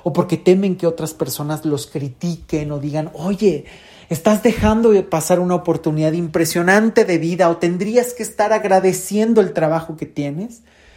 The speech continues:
¿cuántas personas no se quedan sacrificándose su vida, su salud y su integridad? Pero justamente en esos momentos de crisis, tus necesidades son las más valiosas.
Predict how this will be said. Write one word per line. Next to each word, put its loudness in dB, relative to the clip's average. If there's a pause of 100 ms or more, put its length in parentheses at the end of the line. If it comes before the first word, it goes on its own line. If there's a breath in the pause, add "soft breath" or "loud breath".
(240 soft breath)
¿cuántas -4
personas -4
no -8
se -8
quedan -2
sacrificándose -8
su -10
vida, -4
su -10
salud -4 (120)
y -12
su -8
integridad? -12 (1200 soft breath)
Pero 4
justamente 0
en 0
esos -4
momentos 0
de -4
crisis, -6 (640 soft breath)
tus 4
necesidades 0
son -2
las -2
más -4
valiosas. -8